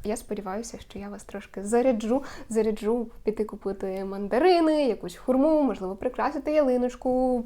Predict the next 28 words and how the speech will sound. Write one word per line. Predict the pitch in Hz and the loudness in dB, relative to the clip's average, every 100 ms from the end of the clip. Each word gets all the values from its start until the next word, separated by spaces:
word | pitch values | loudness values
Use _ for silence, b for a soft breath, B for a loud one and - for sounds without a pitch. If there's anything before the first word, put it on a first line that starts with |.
| - | -4
позаду | 220 214 208 214 | -4 0 0 2
якусь | 214 214 214 | 0 -2 -6
гірлянду | 214 247 240 226 240 233 233 | 2 2 2 0 -2 -2 0
додати, | 208 226 233 240 240 240 B B | 0 2 2 2 0 -2 B B
щоб | - - | -16 -16
просто | - 427 - | 0 0 0
був | 214 254 | -6 -6
такий | 247 - 226 B B | -8 -4 -4 B B
легесенький, | 294 415 440 466 427 302 247 214 - | 4 6 8 6 4 0 0 -4 -2
але | 226 | -2
новорічний | 285 - 202 262 - 202 | -2 -2 -4 -6 -8 -8
дух | 202 311 - | -6 -6 -8
цього | - 196 226 | -6 -4 -4
свята. | - - - - - - | -10 -12 -12 -12 -14 2
Бо | 226 | 4
якщо | 233 - | 4 2
ми | 247 | 0
завтра | 247 240 247 | 0 -2 -2
не | 247 | 0
прокинемося, | 294 302 508 285 214 - 190 190 - | -2 4 6 6 2 -6 -8 -8 -6
то | 220 226 | -4 -2
I'm | 233 254 | 0 0
sorry, | 262 - 349 240 - - | -2 2 2 2 -2 -4
але | 196 196 196 | -6 -6 -6
має | 226 427 | 0 0
бути | 214 202 - 190 180 | 0 -4 -6 -8 -8
трохи | - 180 - | -10 -10 -8
якогось | 190 185 185 185 - | -10 -10 -10 -10 -12